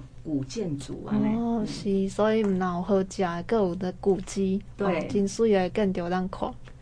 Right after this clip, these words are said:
Speaker 1: 嗯，
Speaker 2: 哦。
Speaker 1: 他们都是将近百年这样子。
Speaker 2: 嗯，是吼，多谢哦，两位的介绍，咱搁休困者，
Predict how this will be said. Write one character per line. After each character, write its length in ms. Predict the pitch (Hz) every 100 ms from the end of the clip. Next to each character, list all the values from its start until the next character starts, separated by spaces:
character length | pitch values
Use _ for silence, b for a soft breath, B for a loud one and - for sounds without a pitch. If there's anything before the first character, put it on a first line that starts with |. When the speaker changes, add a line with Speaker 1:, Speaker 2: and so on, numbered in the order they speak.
| -
Speaker 1:
嗯， 260 | 185 170 135
Speaker 2:
哦。 300 | 185 190 196
Speaker 1:
他 60 | 214
们 160 | 240
都 160 | 233 240
是 240 | 240 247
将 260 | 196 233 240
近 220 | 240 202 135
百 220 | 151 139
年 340 | 131 131 139
这 100 | 285
样 180 | 160 269
子。 160 | 269 254
Speaker 2:
嗯， 560 | 233 208 185 180 175 208 - -
是 440 | - 196 190 185
吼， 160 | 202 190
多 160 | 214 214
谢 140 | 214
哦， 260 | 185 185 185
两 180 | 196 185
位 140 | 190 196
的 100 | 190
介 220 | 220 208
绍， 340 | 196 190 185
咱 200 | 185 190
搁 160 | 196 220
休 120 | 240
困 180 | 220 190
者， 160 | 175